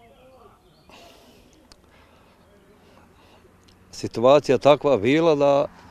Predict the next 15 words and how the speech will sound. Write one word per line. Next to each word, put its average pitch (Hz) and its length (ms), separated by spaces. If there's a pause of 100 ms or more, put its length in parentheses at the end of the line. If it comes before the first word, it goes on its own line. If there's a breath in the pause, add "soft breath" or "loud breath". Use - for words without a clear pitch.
(320 soft breath)
jednostavno 127 800 (1000 soft breath)
tata 151 320
je 139 60
morao 160 460
mene 139 260
dat 135 220 (180)
u 95 120
službu, 117 480 (960)
jer... 127 280 (4000)
Nije 143 220
mi 165 120
mogao 165 380
pružit 143 400
nekakve 135 480
ove 123 420